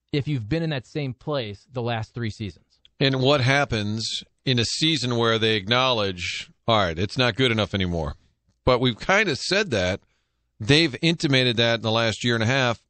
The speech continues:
Speaker 2: but yet they haven't changed the model dramatically. The Goldschmidt trade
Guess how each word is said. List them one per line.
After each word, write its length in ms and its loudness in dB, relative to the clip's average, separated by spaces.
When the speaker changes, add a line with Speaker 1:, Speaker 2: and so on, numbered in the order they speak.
Speaker 2:
but 160 0
yet 280 2
they 140 2
haven't 340 -2
changed 600 -2
the 80 0
model 420 0
dramatically. 580 -2
The 80 -2
Goldschmidt 400 -4
trade 400 -4